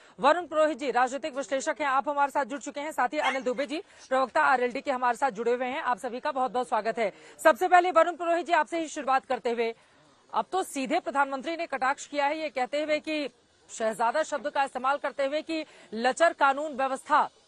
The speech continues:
यही है इनकी पहचान। दो दो शहजादे, एक जिसने बिहार को बर्बाद कर दिया और दूसरा जिसकी देश पर नजर है, जो देश को, अ, गलत दिशा में लेकर जाना चाहते हैं। इस पर क्या है जवाब वरुण जी?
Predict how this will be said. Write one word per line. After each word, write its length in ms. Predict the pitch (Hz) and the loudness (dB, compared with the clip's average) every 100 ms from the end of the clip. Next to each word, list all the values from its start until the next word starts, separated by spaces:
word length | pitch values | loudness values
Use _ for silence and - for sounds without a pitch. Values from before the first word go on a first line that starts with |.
| _ - | _ -12
यही 280 | 175 262 330 | 0 2 6
है 200 | 339 359 | 8 8
इनकी 180 | 311 320 | 6 -4
पहचान। 460 | 294 262 294 254 | 0 2 4 2
दो 140 | 196 254 | 2 0
दो 140 | 320 | 0
शहजादे, 560 | 311 311 277 294 302 330 - - - | 0 0 2 2 2 2 -6 -20 0
एक 220 | 262 302 | 4 4
जिसने 260 | 247 285 311 | 2 -2 -2
बिहार 380 | 226 233 277 330 | 0 2 4 4
को 120 | 330 | 2
बर्बाद 320 | 311 269 320 - | 2 2 0 2
कर 100 | 320 | 0
दिया 200 | 254 349 | 4 4
और 100 | 302 | 2
दूसरा 320 | 254 277 311 | -2 -2 -2
जिसकी 320 | 294 294 320 | -2 -6 -6
देश 320 | 185 254 302 | -2 -2 -2
पर 160 | - 269 226 | -6 -6 -4
नजर 240 | 233 247 | -4 0
है, 180 | 247 262 _ _ _ | 0 -2 _ _ _
जो 80 | 254 | -4
देश 300 | 196 285 - | 2 2 0
को, 260 | - 226 - _ | 0 0 -2 _
अ, 160 | 208 214 - - | -2 -2 -2 -6
गलत 280 | 185 285 294 | 0 2 2
दिशा 260 | 269 285 262 | -2 -2 -2
में 80 | |
लेकर 260 | 247 233 233 | 0 -2 -2
जाना 240 | 214 196 | -4 -6
चाहते 280 | 180 170 - | -8 -12 -14
हैं। 180 | 156 139 _ _ _ 240 | -18 -20 _ _ _ -10
इस 100 | 233 | -6
पर 140 | 285 | -4
क्या 160 | 302 285 | 0 -2
है 80 | |
जवाब 320 | 208 175 160 175 | -2 -8 -8 -10
वरुण 160 | 175 | -12
जी? 180 | 151 156 | -16 -20